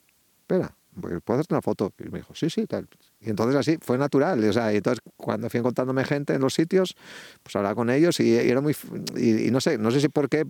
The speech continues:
por la confianza que yo tenía o porque era el momento que era o porque,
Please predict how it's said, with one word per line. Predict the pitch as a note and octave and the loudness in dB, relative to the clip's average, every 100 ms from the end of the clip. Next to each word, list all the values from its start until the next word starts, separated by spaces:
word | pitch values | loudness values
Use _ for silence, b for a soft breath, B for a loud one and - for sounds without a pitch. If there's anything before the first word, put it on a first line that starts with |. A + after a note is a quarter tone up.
| - - | -10 -6
por | A#2+ | -4
la | G#2+ | -2
confianza | A2+ G2 C3 C#3 | -4 -2 0 2
que | C#3+ | 0
yo | C3+ | 0
tenía | C3+ G#2+ G2 | 0 0 0
o | - A2 G2+ | 0 -2 0
porque | A2 G#2 G2+ G2+ | 0 0 0 0
era | G#2 | 0
el | B2+ | 0
momento | B2+ B2 A#2+ | 0 0 0
que | A#2 A#2 | 0 0
era | G2+ G#2 | 0 -2
o | - A2+ | 0 0
porque, | F#2+ G#2 G#2 G2+ F2 G2 G2 | 0 0 0 0 -2 -2 -2